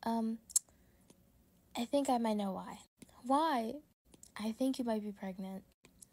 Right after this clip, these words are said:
What? Yeah, I looked it up, and you have all of the signs. What? Oh my gosh. Yeah, but I'm gonna go get you a pregnancy test. Hold that thought.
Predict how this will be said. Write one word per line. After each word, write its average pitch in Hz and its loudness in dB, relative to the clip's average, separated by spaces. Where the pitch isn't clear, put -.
What? 294 2
Yeah, 208 0
I 214 4
looked 240 0
it 226 2
up, 214 2
and 190 -2
you 202 -2
have 254 -4
all 202 2
of 180 -6
the - -2
signs. - 2
What? 240 -2
Oh 226 0
my 214 -4
gosh. 208 -2
Yeah, 190 2
but 208 2
I'm 214 0
gonna 240 0
go 247 -2
get 233 -4
you 233 0
a 214 -2
pregnancy 202 -8
test. - -4
Hold 247 -2
that 214 0
thought. 214 0